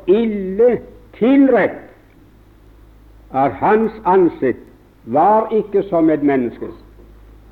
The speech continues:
og så skjulte de sine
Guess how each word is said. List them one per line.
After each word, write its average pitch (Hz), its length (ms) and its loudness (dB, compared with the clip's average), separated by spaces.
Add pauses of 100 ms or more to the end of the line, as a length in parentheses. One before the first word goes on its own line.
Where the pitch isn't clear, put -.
(440)
og 131 180 -4
så 151 160 -2 (140)
skjulte 160 560 0
de 117 200 -4 (1000)
sine 131 440 -2